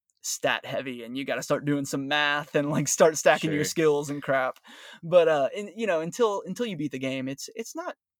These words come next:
Speaker 1: uber challenging. Whether that puts you off or not, take it into consideration. But
Speaker 2: Mm.
Speaker 1: otherwise, really, if you're a Monster Hunter fan,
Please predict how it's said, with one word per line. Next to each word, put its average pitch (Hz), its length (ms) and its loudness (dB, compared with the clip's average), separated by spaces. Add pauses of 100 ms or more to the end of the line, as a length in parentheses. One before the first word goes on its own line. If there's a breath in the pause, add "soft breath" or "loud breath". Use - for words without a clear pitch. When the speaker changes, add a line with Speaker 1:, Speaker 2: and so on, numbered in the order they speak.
(360)
Speaker 1:
uber 151 300 -2
challenging. 120 680 -8 (500)
Whether 185 220 -4
that 160 200 0
puts 156 180 -6
you 147 80 -2
off 139 180 -4
or 143 60 -2
not, 135 320 -4
take 160 160 -8
it 151 60 -4
into 139 140 -2
consideration. 120 680 -8
But 127 220 -10 (300)
Speaker 2:
Mm. 107 320 -12 (540)
Speaker 1:
otherwise, 190 680 -4
really, 160 320 -6 (100)
if 131 140 -10
you're 156 100 -2
a 143 40 -4
Monster 170 480 0
Hunter 202 220 -6
fan, 190 460 -10